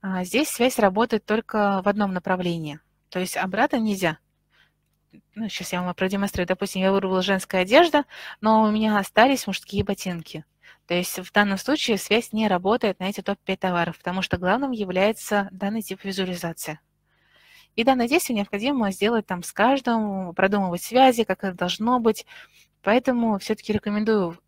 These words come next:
э, закладывать время на то, чтобы написать правильное техническое задание. Всё-таки сделать всё грамотно, проработать в начале,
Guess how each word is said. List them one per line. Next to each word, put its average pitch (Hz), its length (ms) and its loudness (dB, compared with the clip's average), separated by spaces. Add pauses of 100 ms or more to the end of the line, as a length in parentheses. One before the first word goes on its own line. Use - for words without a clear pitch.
(100)
э, 180 260 -10 (300)
закладывать 196 760 2
время 240 340 0
на 185 120 0
то, 214 120 -2
чтобы 185 480 -2
написать 190 520 -2
правильное 190 520 2
техническое - 540 -8
задание. 165 560 -2 (340)
Всё-таки 190 540 -6
сделать 196 440 2
всё 190 280 -2
грамотно, 190 500 -2
проработать 185 760 0
в 185 60 -10
начале, 208 600 2